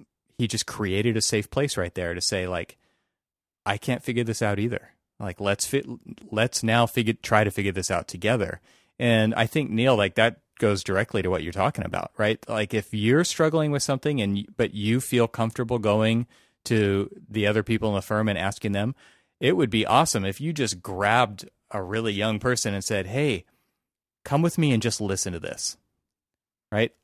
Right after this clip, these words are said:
"I'm struggling with this. I'm gonna go ask them for help. This is how you do it." And, and just to show that that comfort is just part of the job because we have to get to the bottom of this one way or another,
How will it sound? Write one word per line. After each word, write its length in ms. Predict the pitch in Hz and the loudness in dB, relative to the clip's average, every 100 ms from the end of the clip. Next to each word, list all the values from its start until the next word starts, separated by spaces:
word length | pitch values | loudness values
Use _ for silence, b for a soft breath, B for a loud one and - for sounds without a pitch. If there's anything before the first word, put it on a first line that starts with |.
| _ | _
"I'm 220 | 120 151 | 4 4
struggling 420 | - 143 139 143 | 4 2 2 2
with 120 | 135 113 | 0 0
this. 280 | 98 95 - | 0 -2 -2
I'm 120 | 123 | -2
gonna 160 | 143 131 | 0 2
go 140 | 117 | 2
ask 200 | 107 - | 2 0
them 120 | 107 | -6
for 140 | 98 98 | -6 -4
help. 260 | 98 90 | -2 -2
This 200 | - 98 | -6 -6
is 80 | 95 | -6
how 80 | 90 | -6
you 140 | 87 | -8
do 140 | 87 87 | -8 -10
it." 160 | - - _ _ _ _ _ _ _ - | -10 -16 _ _ _ _ _ _ _ -2
And, 520 | 123 117 110 113 - - | 2 4 2 -2 -8 -2
and 160 | 117 | 0
just 300 | 110 143 - | 0 -2 -4
to 100 | 127 | -4
show 520 | 107 - - 113 120 135 | -2 -2 2 4 4 2
that 200 | 123 113 | -2 0
that 200 | 104 - | -2 -2
comfort 540 | - 110 107 120 117 - | -6 -6 -4 -4 -4 -6
is 220 | 107 92 | -6 -6
just 240 | 107 - | -10 -12
part 220 | - 104 | -4 -4
of 60 | 104 | -2
the 80 | 104 | -2
job 340 | 95 95 98 | 0 0 0
because 320 | 98 - 101 | -4 -8 -8
we 120 | 101 117 | -6 -2
have 220 | 135 135 | -2 -2
to 80 | 123 | -4
get 120 | 117 | -4
to 80 | 95 | -4
the 80 | |
bottom 320 | 90 92 92 87 | -2 0 0 -2
of 60 | |
this 300 | - - - | -6 -6 -8
one 220 | - 98 107 | -2 0 4
way 120 | 110 | 4
or 100 | 107 | 4
another, 360 | 101 92 - | 2 0 -6